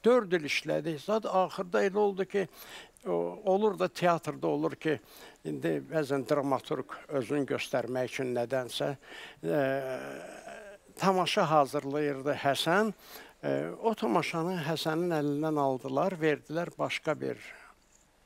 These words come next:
əldə qayırma rejissora. Çünki mən niyə deyirəm? Deməli, bir beş-altı il bundan qabaq mən Əli Abbas Qədirov haqqında film çəkirdim. E, deməli, teatra kimi sahibi almağa gedəndə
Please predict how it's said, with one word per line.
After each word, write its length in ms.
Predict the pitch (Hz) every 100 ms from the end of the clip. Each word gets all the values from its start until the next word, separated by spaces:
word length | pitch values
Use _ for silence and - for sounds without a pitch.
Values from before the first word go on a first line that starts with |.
| _
əldə 320 | - 147 123 139
qayırma 420 | 131 120 127 127
rejissora. 640 | 123 107 - - 113 127 165 - - -
Çünki 460 | - 220 - 170 156
mən 340 | 165 151 180 175
niyə 300 | 151 160 151
deyirəm? 600 | 113 101 101 104 147 175 - - - - -
Deməli, 380 | 147 165 208 208 - - - _ -
bir 140 | 185 -
beş-altı 540 | 180 - 175 165 208
il 160 | 208 147
bundan 380 | 160 165 175 151
qabaq 300 | 147 165 156
mən 180 | 170 165
Əli 160 | 151
Abbas 320 | 135 - 151
Qədirov 400 | - 143 165 156
haqqında 400 | 135 - 143 139
film 300 | - 185 233 -
çəkirdim. 540 | - - 107 104 - - _ - - - - _
E, 160 | 123 120 120 -
deməli, 440 | 180 190 196 226 208 - _ -
teatra 420 | 180 202 190 185
kimi 220 | 165 170
sahibi 460 | - 160 139 156 175
almağa 400 | 147 135 131 147
gedəndə 600 | 156 139 135 139 180